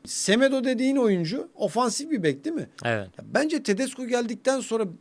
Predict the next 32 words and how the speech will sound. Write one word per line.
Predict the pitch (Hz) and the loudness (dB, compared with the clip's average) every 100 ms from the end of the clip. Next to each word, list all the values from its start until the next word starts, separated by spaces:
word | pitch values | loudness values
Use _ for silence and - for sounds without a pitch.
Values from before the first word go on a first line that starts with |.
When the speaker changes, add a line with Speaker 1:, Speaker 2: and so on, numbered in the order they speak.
| - | -2
Speaker 1:
daha | 147 269 | 2 4
önceki | 294 247 202 233 | 2 0 -2 2
veriminin | 226 226 262 285 | 4 4 2 0
biraz | 262 254 226 | 2 0 0
gerisinde | 240 214 208 247 226 | -2 -2 0 2 2
kaldı | 220 143 175 | 2 0 -2
değil | 311 | -4
mi? | |
Yani | 226 170 | -2 -4
oyuna | 147 165 202 226 - | -2 0 2 0 -2
katkı | 160 165 - | -2 -2 -2
sağlama | 165 165 143 139 | -2 0 2 2
Speaker 2:
Yani | 135 135 | 0 2
Speaker 1:
konusunda. | 139 - | 2 4
Speaker 2:
ilk | |
geldiğinde | 143 135 123 117 113 156 139 | 4 6 4 0 -2 0 2
daha | 131 | 2
Speaker 1:
Daha | 147 | 2
Speaker 2:
etkiliydi. | 120 - 170 269 | 0 2 2 2
Speaker 1:
çok | 269 226 | 0 -2
hücumcu. | 156 117 127 110 | -4 -6 -6 -4
Yani | 135 - | -4 -2
potansiyel | 151 185 196 | 2 4 4
Siyel | - 220 214 | 4 4 6
de | 170 | 4
hatta | 160 - 185 | 2 2 2
diyorduk | 208 185 160 | 4 0 0
değil | 269 | -4
mi? | 214 | 0
Gökhan | 160 160 185 | 0 0 0
Gönül'e | 180 185 196 175 | 0 2 0 2
benzer | 180 160 190 | 0 4 4